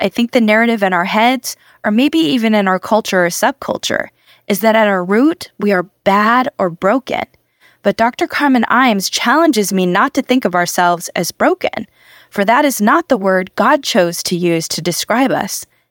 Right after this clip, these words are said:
ever. To come back to our truest self, what we were designed to be in the story, is the kingdom of priests, the priesthood, as Marty Solomon describes,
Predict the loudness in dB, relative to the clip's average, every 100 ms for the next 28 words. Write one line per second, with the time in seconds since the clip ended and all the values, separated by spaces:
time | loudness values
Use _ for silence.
0 | _ -2 0 -2 -6 -16 _ _ _ -20
1 | _ -6 0 2 2 2 0 -2 -2 0
2 | 0 -4 -2 0 0 0 2 2 0 -4
3 | -18 _ _ -4 -2 0 0 0 0 0
4 | 2 4 2 0 0 0 2 2 2 0
5 | -2 -4 0 2 2 0 -6 -12 _ _
6 | _ -4 -2 -6 0 2 4 4 0 -2
7 | 0 0 -2 -8 -12 -14 _ _ _ -8
8 | -4 -2 0 -2 -4 -4 -8 _ -2 0
9 | 0 2 0 0 0 0 -2 -4 -4 -4
10 | -4 -4 -8